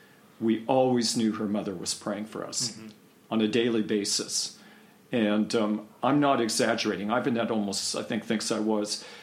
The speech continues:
Speaker 1: But when she, her mother passed away,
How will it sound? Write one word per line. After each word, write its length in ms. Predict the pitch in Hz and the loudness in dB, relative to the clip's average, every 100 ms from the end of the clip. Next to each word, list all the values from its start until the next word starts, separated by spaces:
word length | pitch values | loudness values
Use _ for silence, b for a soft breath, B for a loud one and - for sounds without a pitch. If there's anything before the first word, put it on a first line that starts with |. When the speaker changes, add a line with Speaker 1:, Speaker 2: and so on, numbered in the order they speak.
| B | B
Speaker 1:
But 260 | 123 120 - - | 0 0 -2 -4
when 220 | 120 110 | 0 2
she, 280 | - - - | 2 -2 0
her 120 | 135 | 2
mother 300 | 127 113 104 | 4 4 2
passed 440 | - 117 110 - | 0 -2 -2 -2
away, 460 | 110 104 110 98 | -2 0 0 0